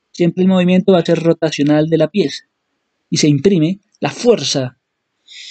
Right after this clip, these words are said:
con que van el engranaje de la cabeza.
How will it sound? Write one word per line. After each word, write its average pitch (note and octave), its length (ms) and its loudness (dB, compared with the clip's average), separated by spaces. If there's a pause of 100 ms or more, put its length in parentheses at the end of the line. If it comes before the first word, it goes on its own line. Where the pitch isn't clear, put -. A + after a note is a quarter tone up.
(240)
con F3 160 2
que E3+ 140 2
van E3 460 0 (260)
el E3+ 220 -2
engranaje F3 960 2 (2000)
de D#3+ 140 0
la D3+ 120 0
cabeza. D#3 420 -2